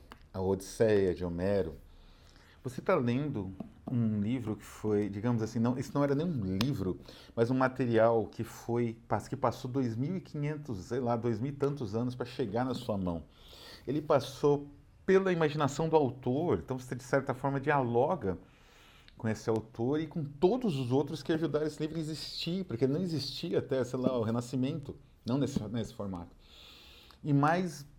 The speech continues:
milhares de comentaristas do livro que você pode conhecer ou não, mas você sabe que eles existem, você sabe da existência deles e eles estão aqui também, de certa forma.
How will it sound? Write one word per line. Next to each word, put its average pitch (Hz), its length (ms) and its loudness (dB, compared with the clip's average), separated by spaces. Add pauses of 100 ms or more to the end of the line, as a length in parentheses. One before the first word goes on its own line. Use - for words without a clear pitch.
milhares 151 680 2
de 160 80 -4
comentaristas 165 960 0
do 135 80 -2
livro 120 300 0
que - 80 -16
você - 180 0
pode - 240 2
conhecer 117 340 -2
ou 120 100 2
não, 117 300 0 (380)
mas 165 180 -2
você 147 240 2
sabe 160 340 4
que - 100 -2
eles 117 160 0
existem, 101 440 -4 (600)
você 98 200 -2
sabe 139 440 2
da 113 100 2
existência 117 400 -2
deles 104 400 -2
e 113 60 2
eles 120 140 0
estão 139 200 0
aqui 170 380 -4
também, 98 440 0
de 92 80 -6
certa 95 260 0
forma. 92 320 -2